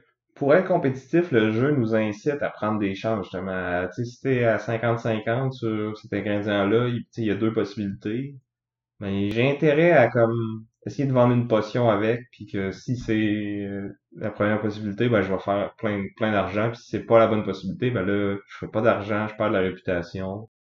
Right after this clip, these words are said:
ou je vais publier un peu plus tôt que, que ce que j'aurais pu, tu sais, j'aurais pu faire un test de plus pour être vraiment certain, mais finalement, je décide que je veux publier maintenant parce que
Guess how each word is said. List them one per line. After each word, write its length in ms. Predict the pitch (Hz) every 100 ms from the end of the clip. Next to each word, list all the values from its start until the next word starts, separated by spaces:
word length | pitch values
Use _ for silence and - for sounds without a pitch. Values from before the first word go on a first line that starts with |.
| _ _ -
ou 100 | 127
je 100 | 117
vais 80 | 113
publier 440 | 117 113 110 120
un 100 | 117
peu 180 | 113 120
plus 200 | - _
tôt 320 | 120 113 117
que, 600 | 117 113 101 101 98 98 -
que 80 |
ce 80 | 104
que 140 | - 101
j'aurais 300 | 95 95 92
pu, 140 | 110
tu 80 | -
sais, 60 | 110
j'aurais 200 | 101 -
pu 60 |
faire 220 | 110 104
un 120 | 113 107
test 240 | 113 107
de 80 | 101
plus 320 | 101 104 104
pour 180 | 104 98
être 80 | 92
vraiment 300 | 92 95 95
certain, 480 | 95 - 98 101
mais 120 | 107 90
finalement, 340 | 98 95 98
je 60 | 98
décide 280 | 98 98
que 100 | 95
je 40 | 92
veux 100 | 92
publier 300 | 101 95 101
maintenant 480 | 98 95 - 95 98
parce 140 | 95 -
que 340 | 90 82